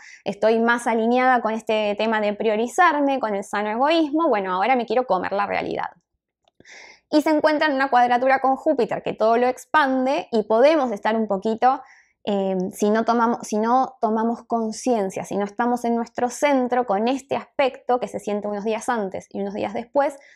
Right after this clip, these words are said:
de Venus a Júpiter, podemos estar más impulsivos, un poco prepotentes, podemos ser un poquito más drama queen, que es como un poquito la sombra de Venus en Leo, en donde demando y reclamo atención de mis vínculos y al final nada de lo que me dan me llena porque en el fondo la que no se reconoce soy yo a mí misma.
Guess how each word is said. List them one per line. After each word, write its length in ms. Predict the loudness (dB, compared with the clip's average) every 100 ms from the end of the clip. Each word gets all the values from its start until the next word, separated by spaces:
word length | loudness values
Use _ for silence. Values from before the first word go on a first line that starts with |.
| _
de 200 | 0 2 4
Venus 320 | 2 0 -2
a 80 | -2
Júpiter, 480 | -2 -2 -2 -2
podemos 260 | -2 -2 -4
estar 240 | -2 -2
más 260 | 0 -2 0
impulsivos, 760 | 0 0 0 0 0 2 0 -2
un 80 | -4
poco 260 | -2 -2
prepotentes, 760 | -2 0 0 0 0 0 -4 -4
podemos 420 | -2 0 -2 -6 -12 -20 -20 -20 _ _ 0
ser 160 | 4
un 80 | 4
poquito 300 | 2 0 0
más 200 | 0 0
drama 380 | 2 4 2 0
queen, 380 | -2 0 0 -2
que 80 | -4
es 60 |
como 180 | -2 -2
un 80 | -2
poquito 320 | -4 -4 -2
la 140 | -2 0
sombra 420 | 2 2 2 0
de 140 | 0
Venus 280 | -2 -4 -4
en 120 | 0 2
Leo, 200 | 2 2
en 60 |
donde 320 | -2 0 0
demando 680 | 2 4 4 4 4 0 -2
y 140 | -4
reclamo 720 | 0 0 2 2 4 2 0 -4
atención 960 | -4 -4 -4 -6 -2 0 4 2 2
de 80 | -2
mis 180 | -4 -2
vínculos 580 | 0 2 0 0 -4 -2
y 40 |
al 80 | -4
final 320 | -2 0 0
nada 180 | 2 0
de 80 | 0
lo 100 | -2
que 120 | -4
me 80 | -2
dan 180 | -2 0
me 120 | -2
llena 360 | -2 0 0
porque 220 | -2 -4 -4
en 60 |
el 100 | -6
fondo 260 | -4 -2 0
la 140 | -2
que 100 | -2
no 80 | -6
se 140 | -6
reconoce 500 | -6 -6 -4 -6 -8
soy 180 | -6 -6
yo 140 | -6 -4
a 60 |
mí 120 | -2
misma. 480 | 0 0 -2 -8 -10